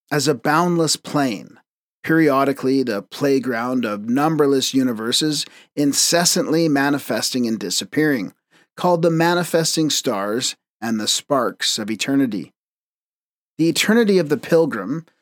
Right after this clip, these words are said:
is like a wink of the eye of self-existence,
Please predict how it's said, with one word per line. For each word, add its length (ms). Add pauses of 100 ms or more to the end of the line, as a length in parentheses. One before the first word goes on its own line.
(200)
is 160
like 220
a 60
wink 540 (120)
of 100
the 180
eye 380
of 200
self-existence, 1120